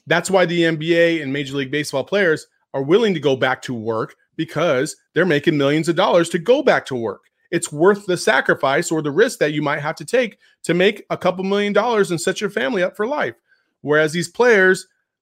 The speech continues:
as you said in, in your example, this guy, wide receiver, you don't know how this virus is going to affect everybody. You don't know.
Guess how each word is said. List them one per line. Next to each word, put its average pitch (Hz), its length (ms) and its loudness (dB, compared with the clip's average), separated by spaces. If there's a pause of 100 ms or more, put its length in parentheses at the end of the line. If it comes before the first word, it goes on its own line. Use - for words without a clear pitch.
(760)
as 160 200 -2
you 190 60 -6
said 190 340 2
in, 151 140 -2
in 165 180 -4
your 170 160 2
example, 175 480 -2
this 143 180 -8
guy, 160 360 2 (440)
wide 147 300 2
receiver, 156 640 -2 (140)
you 147 160 -6
don't 196 360 0
know 196 180 2
how 160 440 0 (220)
this 151 300 -2
virus 139 500 0
is 123 80 -10
going 135 240 -4
to 135 140 -6
affect 123 440 -6
everybody. 123 580 -8 (200)
You 139 140 -8
don't 147 280 0
know. 123 320 -2